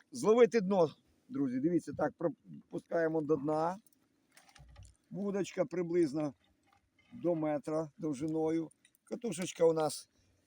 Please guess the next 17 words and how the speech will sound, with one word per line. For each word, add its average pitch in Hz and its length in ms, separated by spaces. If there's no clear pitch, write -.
ось - 180
така, 139 340
друзі, 127 340
недорогенька. 147 800
Кевлар 196 600
нуль 214 420
шістнадцять, 202 840
нуль 190 140
сімнадцять. 208 840
П'ятдесят 202 600
метрів 165 400
ми 143 120
намотали. 123 540
Обов'язково 190 580
фрикціон 190 580
не 151 120
забудьте. 127 520